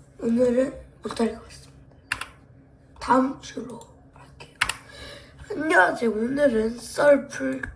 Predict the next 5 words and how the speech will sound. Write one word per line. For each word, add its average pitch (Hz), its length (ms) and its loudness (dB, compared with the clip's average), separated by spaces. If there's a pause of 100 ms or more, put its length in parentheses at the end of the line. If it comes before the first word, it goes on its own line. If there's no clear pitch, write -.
겁니다. - 720 -12 (3750)
아, 240 140 -2
이거 226 500 0 (1200)
동영상 262 600 4
같은 196 1160 -12